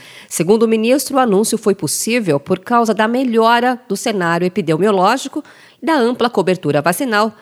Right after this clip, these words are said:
e da capacidade de assistência do Sistema Único de Saúde, o sus. No pronunciamento, o ministro falou que o país realizou a maior campanha de vacinação da sua história,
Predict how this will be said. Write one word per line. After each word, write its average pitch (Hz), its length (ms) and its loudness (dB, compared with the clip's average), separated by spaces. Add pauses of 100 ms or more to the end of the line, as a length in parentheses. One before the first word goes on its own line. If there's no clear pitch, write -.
(120)
e 165 40 -6
da 151 100 -2
capacidade 170 800 -2
de 156 100 0
assistência 190 760 -2
do 190 120 -2
Sistema 202 500 -2
Único 170 460 0
de 165 100 -2
Saúde, 156 560 -2 (200)
o 240 100 0
sus. - 460 -4 (300)
No 170 80 -6
pronunciamento, 226 840 0
o 339 40 2
ministro 254 460 0
falou 247 440 0
que - 140 -6
o 196 60 -2
país 226 400 -2
realizou 208 680 -2
a 233 40 0
maior 226 380 -2
campanha 196 600 -2
de 175 160 -2
vacinação 220 720 -2
da 160 100 0
sua - 160 -6
história, 208 540 0